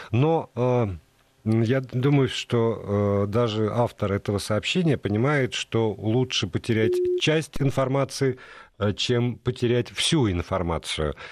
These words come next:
А, или там вместо, э, очной формы, за которую, заметьте, неоднократно мы обсуждали этот вопрос, и в нашем эфире в том числе, всё-таки ратует подавляющее большинство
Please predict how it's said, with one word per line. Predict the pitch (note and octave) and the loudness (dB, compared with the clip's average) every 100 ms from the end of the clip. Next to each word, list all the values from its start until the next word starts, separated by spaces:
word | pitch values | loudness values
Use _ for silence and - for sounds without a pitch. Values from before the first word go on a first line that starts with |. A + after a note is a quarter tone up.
| - - | -20 -10
А, | - F2 F2+ F2 F2 F2 E2+ - _ | -2 0 0 0 0 -2 -6 -8 _
или | A#2 C3+ C3+ B2+ A#2+ G#2 | 0 2 4 2 0 -4
там | G#2+ A2 | -2 0
вместо, | G#2 A2+ C3 - - A2+ A2+ G#2 - | 2 2 2 0 -2 2 2 2 -2
э, | F#2+ F#2+ F#2+ F#2+ F#2+ F#2+ G2 F#2+ | -2 -2 0 0 -2 -4 -4 -2
очной | E3 - C#3 | -2 0 0
формы, | C3 - C3 A2+ A2 | 0 0 0 2 2
за | G2 | 0
которую, | G2+ G2 G#2+ G2 G2+ G2 - | -2 -2 0 2 2 0 -2
заметьте, | F#2+ A2+ B2+ B2+ - F2+ | -2 2 0 -2 -2 0
неоднократно | G2 G#2 A2 A#2 C3 G#2+ F#2+ | 0 0 0 0 -2 -2 -2
мы | F#2+ | -4
обсуждали | - F#2+ F2 E2+ F2 | -4 -6 -4 -4 -4
этот | - | -2
вопрос, | F#2+ A#2+ D3 - | -2 0 0 0
и | F#2+ | -2
в | |
нашем | F#2 F#2+ - F2+ | -2 -2 -2 -4
эфире | - F2 | -2 -6
в | |
том | - E2 | -4 -6
числе, | - D3 - - | -2 -2 -2 -12
всё-таки | - A2+ - | -4 -2 0
ратует | A#2 A#2 - A2+ - - - | 0 0 0 0 -2 -12 -6
подавляющее | B2+ B2+ D#3+ D#3+ A#2 F2 - F2+ | 0 2 2 2 0 -2 -4 -4
большинство | F2 F2+ - F#2 - G#2 C3 | -2 -2 -2 -4 -2 0 0